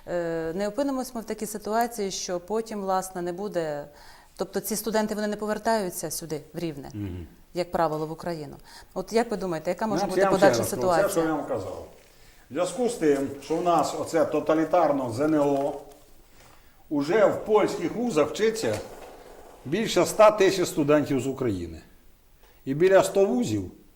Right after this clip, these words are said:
Speaker 2: живуть за рахунок наших студентів.
Speaker 1: Ну, от про
Speaker 2: І
Speaker 1: що ми
Speaker 2: вони
Speaker 1: говоримо?
Speaker 2: зроблять все. Вони навіть знижують ціну за, е, навчання. Але би тільки польські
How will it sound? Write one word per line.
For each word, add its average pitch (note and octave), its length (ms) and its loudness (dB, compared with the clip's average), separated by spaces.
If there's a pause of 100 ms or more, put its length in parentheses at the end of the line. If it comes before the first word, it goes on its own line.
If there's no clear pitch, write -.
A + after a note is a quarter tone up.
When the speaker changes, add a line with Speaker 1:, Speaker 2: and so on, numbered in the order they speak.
(120)
Speaker 2:
живуть C#3 400 6
за C#3 140 4
рахунок G#3 500 2
наших D3 340 -2
студентів. F#2+ 600 -8 (440)
Speaker 1:
Ну, G3+ 180 -14
от A#3+ 60 -16
про - 140 -10
Speaker 2:
І A#3+ 40 -8
Speaker 1:
що - 140 -2
ми - 40 8
Speaker 2:
вони A#3+ 200 6
Speaker 1:
говоримо? F3+ 220 4
Speaker 2:
зроблять A3 320 8
все. D3+ 200 6
Вони E3 200 6
навіть G3 300 8
знижують F3+ 460 2
ціну G3+ 260 -2
за, E3 140 2
е, C#3+ 500 -2
навчання. A#2+ 640 0 (720)
Але D#3+ 180 4
би F3+ 280 2 (480)
тільки F3+ 400 -2
польські D#3+ 520 0